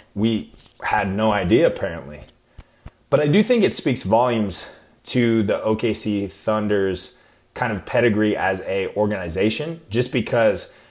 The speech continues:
with it, how they handled the Paul George trade and then the Russell Westbrook trade, which we'll get into, they requested those trades. And, I mean, Paul George definitely had a lot more value than Russell Westbrook, but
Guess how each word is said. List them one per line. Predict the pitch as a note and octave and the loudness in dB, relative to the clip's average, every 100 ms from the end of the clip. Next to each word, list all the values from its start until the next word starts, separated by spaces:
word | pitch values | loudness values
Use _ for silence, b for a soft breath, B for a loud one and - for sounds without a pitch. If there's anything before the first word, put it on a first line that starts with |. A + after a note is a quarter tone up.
| B B | B B
with | G#2+ A#2+ | 2 2
it, | A2+ - | 0 -2
how | - C#3 | -2 0
they | E3 | 0
handled | C3+ D3+ C3 | -2 -2 -2
the | |
Paul | G2+ B2 A#2 | -2 0 2
George | G#2 A2+ A2 | 2 2 0
trade | - G2+ E2+ | 0 0 0
and | G#2+ | -2
then | A#2+ | 0
the | A2 | 2
Russell | G2 A2+ A2+ G2 | 2 2 2 2
Westbrook | G2+ - F#2+ | 2 0 -6
trade, | - G2 F#2 | -2 -2 0
which | G2 - | -2 2
we'll | A#2+ | 2
get | A2+ A#2 | 4 4
into, | B2+ A#2+ G#2+ F#2 F2 B B B - - | 2 0 -2 -4 -6 B B B -14 -4
they | G2+ D#3+ | 2 4
requested | G#3+ G#3+ E3+ D#3 D#3+ | 4 2 0 0 0
those | C#3 A#2 - | 2 2 0
trades. | - C3 D3 A2+ | 0 2 2 0
And, | A2 | 0
I | G#2+ | 0
mean, | G#2+ G#2 F2+ - - _ _ _ _ _ - - | 0 -2 -8 -16 -20 _ _ _ _ _ -20 -4
Paul | E3 F#3 | 0 2
George | C#3+ C3+ D#3+ G#2+ | 4 4 4 4
definitely | A#2 A#2+ A2+ | 2 2 0
had | G#2+ | 0
a | G2 | 0
lot | G#2 G#2 | 0 0
more | G#2+ | -2
value | F#2+ G2+ G#2 | 0 2 2
than | F#2+ | 0
Russell | G2+ G#2 F2+ | -2 -2 -4
Westbrook, | F#2 G#2 - B2 C3 b b b _ | -2 -2 0 0 0 b b b _
but | F#2+ B2+ A#2 G#2 - | 2 4 4 0 -6